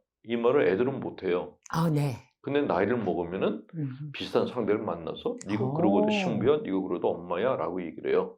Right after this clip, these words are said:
Speaker 2: 네.
Speaker 1: 그러니까 본당에서 본당 신부하고 수도자들하고 갈등을 빚는 신자분들이 되게
Speaker 2: 네.
Speaker 1: 부모의 관계가 안 좋았던 분들이에요.
Speaker 2: 아, 그래요?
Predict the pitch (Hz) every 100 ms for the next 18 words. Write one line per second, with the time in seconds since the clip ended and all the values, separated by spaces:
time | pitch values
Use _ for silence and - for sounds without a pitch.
0 | 147 135 143 147 143 147 160 156 143 123
1 | 139 160 165 165 160 123 110 135 117 110
2 | 113 123 123 120 - 131 123 113 101 135
3 | 170 - 165 160 131 107 101 113 - 190
4 | - 185 180 135 131 127 131 127 139 127
5 | 120 101 95 131 127 87 82 104 160 -
6 | 165 156 143 139 143 117 131 135 - 90
7 | 104 92 82 95 - 101 90 - - -
8 | 123 120 - - 113